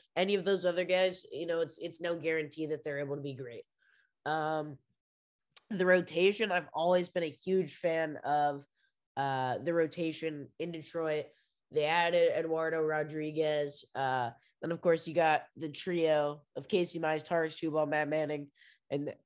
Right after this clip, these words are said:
and then they'll probably have Tyler Alexander round, rounded out. Um, I really believe in Mize. Uh, I think Mize looked pretty good last year. And the biggest one is I've,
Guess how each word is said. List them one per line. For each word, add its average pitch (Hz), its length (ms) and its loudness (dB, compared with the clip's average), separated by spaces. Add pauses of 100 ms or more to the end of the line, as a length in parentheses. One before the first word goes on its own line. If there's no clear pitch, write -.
(220)
and 180 140 2
then 175 120 6
they'll 175 100 4
probably 175 260 2
have 151 140 -2
Tyler 170 340 0
Alexander 160 500 0
round, 156 280 -2 (120)
rounded 156 340 -4
out. 151 240 -2 (880)
Um, 175 320 0
I 208 60 8
really 220 260 10
believe 190 340 2
in 185 100 -8
Mize. 185 680 0 (160)
Uh, 160 60 0
I 156 180 0
think 165 140 -4
Mize 165 260 -2
looked 147 140 -10
pretty 170 160 -4
good 165 100 -2
last 160 300 0
year. 160 100 -2
And 151 80 -4
the 160 60 -4
biggest 180 340 2
one 170 160 -2
is 160 100 -4
I've, 160 280 0